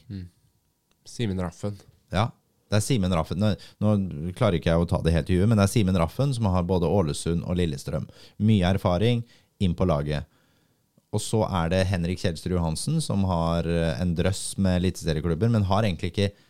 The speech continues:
Speaker 2: lykkes på det nivået der egentlig noen gang. Eh, så han bidrar jo med på en måte alderserfaring, og at han har vært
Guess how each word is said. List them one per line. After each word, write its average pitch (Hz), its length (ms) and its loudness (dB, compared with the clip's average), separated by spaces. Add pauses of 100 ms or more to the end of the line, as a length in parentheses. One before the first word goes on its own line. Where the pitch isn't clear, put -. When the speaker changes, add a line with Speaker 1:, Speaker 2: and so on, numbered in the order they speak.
(180)
Speaker 2:
lykkes - 480 -2
på 104 140 -2
det 87 160 2
nivået 85 340 0
der 85 260 0 (200)
egentlig 87 320 -2
noen 92 240 2
gang. 110 220 2 (800)
Eh, 101 520 2
så 113 240 0 (1000)
han 113 320 -2
bidrar 87 380 2
jo 98 160 4
med 98 180 2
på - 60 -6
en 107 80 2
måte 104 240 -2
alderserfaring, 85 1120 -2
og 82 120 0
at 82 80 -4
han 80 100 -6
har 90 100 -2
vært 87 240 -6